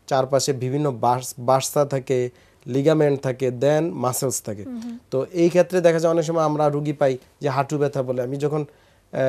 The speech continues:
Speaker 1: এক্সামিন করি, ফিজিক্যাল এক্সামিন, দেখা যায় যে হাঁটুতে আসলে কোনো ব্যথাটা নাই। ব্যথাটা কোনো বার্সাতে আছে, বা কোনো লিগামেন্টে ইনজুরি আছে,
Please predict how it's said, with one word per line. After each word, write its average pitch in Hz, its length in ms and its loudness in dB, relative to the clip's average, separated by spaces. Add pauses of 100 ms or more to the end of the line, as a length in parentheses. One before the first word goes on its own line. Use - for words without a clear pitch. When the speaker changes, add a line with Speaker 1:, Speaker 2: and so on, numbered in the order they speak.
(140)
Speaker 1:
এক্সামিন 151 400 2
করি, 156 200 0
ফিজিক্যাল 143 400 -2
এক্সামিন, 143 420 0
দেখা 135 200 0
যায় 147 140 0
যে 170 100 2
হাঁটুতে 143 400 -4
আসলে 135 260 -4
কোনো 131 200 -4
ব্যথাটা 101 400 -12
নাই। 90 160 -16 (400)
ব্যথাটা 151 520 0 (220)
কোনো 139 240 0
বার্সাতে 131 540 0
আছে, 170 220 -6 (380)
বা 120 80 -2
কোনো 131 240 -2
লিগামেন্টে 147 600 0
ইনজুরি 175 380 0
আছে, 180 280 2